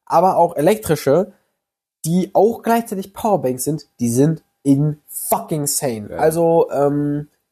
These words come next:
Speaker 1: leider, <laughs> äh, mir ist meine mal runtergefallen und zwar genauso
Speaker 2: Mhm.
Speaker 1: auf den An- und Ausknopf, dann ist ja so reingedrückt worden und hat sich verkeilt, also kann ich
Speaker 2: Ja.
Speaker 1: die nicht mehr an- oder ausmachen, was so die Hitze angeht, das heißt, quasi habe ich keinen Handwärmer mehr per se, aber als Powerbank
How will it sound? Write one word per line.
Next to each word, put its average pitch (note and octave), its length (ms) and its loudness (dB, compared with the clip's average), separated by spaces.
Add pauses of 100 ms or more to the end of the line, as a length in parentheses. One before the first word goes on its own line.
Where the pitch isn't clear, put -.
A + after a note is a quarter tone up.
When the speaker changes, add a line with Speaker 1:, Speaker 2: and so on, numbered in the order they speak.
(100)
Speaker 1:
leider, E3+ 520 2 (140)
<laughs> - 520 -12
äh, C3+ 220 4
mir D3+ 160 0
ist D#3+ 120 0
meine D#3 240 2
mal C3+ 120 4
runtergefallen D#3+ 580 2
und D3 100 -8
zwar C3 120 0
genauso C#3 420 2
Speaker 2:
Mhm. - 20 4
Speaker 1:
auf C#3+ 80 0
den D3 160 0
An- D3+ 140 0
und C#3+ 120 2
Ausknopf, D3+ 560 -2 (220)
dann C3 120 -2
ist C3+ 100 -4
ja C#3+ 80 2
so B2+ 80 4
reingedrückt E3 560 2
worden D3+ 140 2
und C#3+ 40 -4
hat - 100 -4
sich - 100 -8
verkeilt, D3 600 -2 (160)
also B2 180 -2
kann E3 180 0
ich E2+ 80 4
Speaker 2:
Ja. E2+ 100 2
Speaker 1:
die D3+ 60 4
nicht E3+ 180 0
mehr C#3+ 280 4
an- D3 120 0
oder C3 140 4
ausmachen, C#3+ 580 0
was B2+ 100 0
so C3 80 -2
die A#2 80 -6
Hitze D#3 300 -2
angeht, E3 260 -2
das C#3+ 100 -12
heißt, B2 160 -4 (220)
quasi B2+ 240 2
habe C3 100 2
ich - 80 -6
keinen A2 240 -2
Handwärmer D3+ 380 2
mehr D3 160 2
per B2+ 220 0
se, C#3+ 300 0 (600)
aber B2+ 140 2
als B2 180 -2
Powerbank C#3+ 560 0